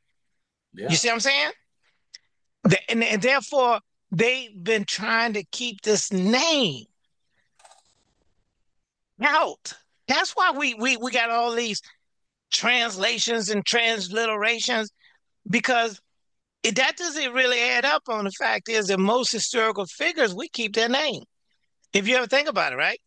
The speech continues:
Speaker 1: Yeah. I mean, if
Speaker 2: What
Speaker 1: you're
Speaker 2: is,
Speaker 1: changing
Speaker 2: what
Speaker 1: a
Speaker 2: is a
Speaker 1: name,
Speaker 2: Chinese name? Huh?
Speaker 1: if you're changing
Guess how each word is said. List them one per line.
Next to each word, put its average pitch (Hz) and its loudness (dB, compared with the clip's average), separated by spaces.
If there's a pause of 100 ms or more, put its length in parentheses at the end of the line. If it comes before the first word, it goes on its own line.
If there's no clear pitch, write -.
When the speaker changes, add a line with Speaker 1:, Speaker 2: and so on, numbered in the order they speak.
(800)
Speaker 1:
Yeah. 127 -4 (200)
I 135 0
mean, 180 -2
if 160 -6
Speaker 2:
What 220 6
Speaker 1:
you're 208 0
Speaker 2:
is, 190 -2
Speaker 1:
changing 185 0
Speaker 2:
what 214 4
Speaker 1:
a 196 2
Speaker 2:
is 180 -2
a 180 0
Speaker 1:
name, 190 0
Speaker 2:
Chinese 247 0
name? 226 -10 (300)
Huh? 240 4 (540)
Speaker 1:
if - -10
you're 240 -4
changing 156 -6